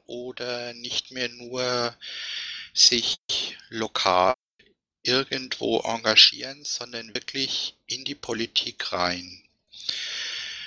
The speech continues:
Das war dann auch der Grund, wo ich, äh, dann gesagt habe, jetzt beschäftigst dich mal mit den einzelnen Parteien, wo dann auch relativ schnell die Piraten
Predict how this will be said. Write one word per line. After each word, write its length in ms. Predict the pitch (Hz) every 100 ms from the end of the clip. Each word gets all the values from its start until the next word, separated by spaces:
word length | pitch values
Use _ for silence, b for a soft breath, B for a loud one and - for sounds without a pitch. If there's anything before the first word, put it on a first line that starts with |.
| B B B B B _ _ _ _ _ _ _ -
Das 240 | 110 -
war 100 | 123
dann 180 | 147 135
auch 240 | 127 131
der 160 | - 123
Grund, 600 | - - 123 160 - - B B B _
wo 120 | 127
ich, 340 | 127 - - -
äh, 400 | 113 117 113 113
dann 220 | 113 113 107
gesagt 440 | 104 110 - -
habe, 300 | 127 131 143
jetzt 420 | 139 120 - _
beschäftigst 540 | - 120 - - - -
dich 140 | -
mal 160 | 123 113
mit 140 | 113
den 60 | 113
einzelnen 460 | 107 - - 113
Parteien, 560 | - - - 101 120 147
wo 60 | -
dann 180 | 117
auch 220 | 101 104 95
relativ 400 | 101 - - -
schnell 380 | - 110 107
die 100 | 104
Piraten 840 | 104 - 101 82 90 - - 165